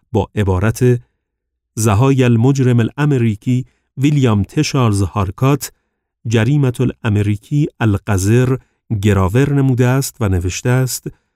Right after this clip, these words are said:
«گزارشی تکان دهنده از توطئه‌ای بزرگ.» و نیز در این گزارش آمده است:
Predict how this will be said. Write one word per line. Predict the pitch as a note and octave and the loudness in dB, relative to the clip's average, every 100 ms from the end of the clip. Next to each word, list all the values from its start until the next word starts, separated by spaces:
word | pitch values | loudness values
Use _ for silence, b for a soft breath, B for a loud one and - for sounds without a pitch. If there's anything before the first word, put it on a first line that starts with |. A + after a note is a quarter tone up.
| _ _ - | _ _ -4
«گزارشی | - G2+ F#2 F#2+ - G2 | 0 2 2 0 -2 -4
تکان | G#2 - F#2+ F#2 | -4 -2 0 0
دهنده | F#2+ G#2 G#2 C3+ C#3+ - | 0 0 2 2 2 0
از | B2 G2 G2 | -2 -2 -4
توطئه‌ای | - G2+ F2 G2+ - A2 G#2+ G2+ _ _ _ G#2+ | -6 -4 -4 -6 -2 -2 -2 -8 _ _ _ -6
بزرگ.» | G2 F2+ G2+ - _ - - _ - | -4 -2 -4 -6 _ -20 -20 _ -2
و | B2 | 2
نیز | D#3+ E3 | 2 2
در | C#3 B2+ | 2 2
این | D#3+ | 2
گزارش | D3 B2+ A2 G#2+ A2+ | 2 2 2 2 -2
آمده | - G#2+ F#2 A2 | -2 0 0 0
است: | B2+ B2+ - | 0 0 -4